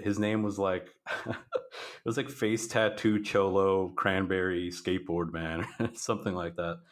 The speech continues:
And, um, yeah, like, not only did that song become super famous, Fleetwood Mac song become very famous, but, you know, the cranberry, cranberry juice company also leveraged that.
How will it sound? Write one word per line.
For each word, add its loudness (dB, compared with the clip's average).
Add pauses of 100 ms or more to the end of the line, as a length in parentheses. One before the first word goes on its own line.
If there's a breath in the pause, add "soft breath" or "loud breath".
(380 loud breath)
And, -2
um, -2 (320)
yeah, 2
like, 2 (180)
not 2
only 2
did -8
that 0
song 2
become -4
super -6
famous, -6
Fleetwood -4
Mac -2
song -6
become -10
very -4
famous, -4 (400 soft breath)
but, -2
you -2
know, -2
the -6
cranberry, 0 (140)
cranberry 0
juice -4
company -2
also 0
leveraged 0
that. 0